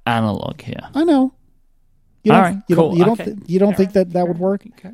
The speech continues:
Speaker 1: I don't know. I don't know how close you and Dan Moren are. I
Speaker 2: We're not
Speaker 1: mean,
Speaker 2: that terribly
Speaker 1: you know.
Speaker 2: close, but I feel like since we're,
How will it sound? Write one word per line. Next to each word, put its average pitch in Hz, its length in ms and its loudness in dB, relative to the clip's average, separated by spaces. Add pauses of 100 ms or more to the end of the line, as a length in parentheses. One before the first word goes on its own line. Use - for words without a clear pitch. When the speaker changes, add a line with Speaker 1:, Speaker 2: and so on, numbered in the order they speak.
(640)
Speaker 1:
I 143 120 -2
don't 175 240 -2
know. 262 240 -6
I 139 100 0
don't 139 220 0
know 147 80 2
how 160 180 2
close 160 360 0
you 170 80 -2
and 165 120 -2
Dan 156 180 -2
Moren 180 300 -2
are. 320 280 -4
I - 40 4
Speaker 2:
We're 269 80 6
not 330 80 4
Speaker 1:
mean, 349 100 2
Speaker 2:
that 262 140 2
terribly 185 320 2
Speaker 1:
you - 40 -10
know. - 40 -12
Speaker 2:
close, 175 280 2
but 165 140 -6
I 160 80 0
feel 226 180 -2
like 208 160 -2
since - 260 -6
we're, 131 440 -4